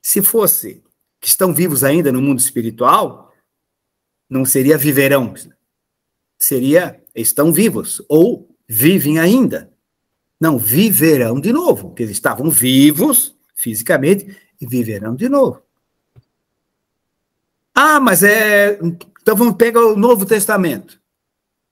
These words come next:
Será que o Jesus e os apóstolos falavam sobre reencarnação? Muito.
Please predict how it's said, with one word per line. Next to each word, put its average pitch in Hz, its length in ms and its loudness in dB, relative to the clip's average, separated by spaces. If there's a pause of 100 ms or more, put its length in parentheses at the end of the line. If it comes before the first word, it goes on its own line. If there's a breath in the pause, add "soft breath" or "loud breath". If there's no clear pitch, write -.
(560)
Será 208 460 0
que 175 480 2
o 143 640 -2
Jesus 156 500 2
e 151 40 2
os 147 120 0
apóstolos 170 680 -2
falavam 139 640 0
sobre 131 260 -6
reencarnação? 135 800 -4 (140)
Muito. 135 420 -4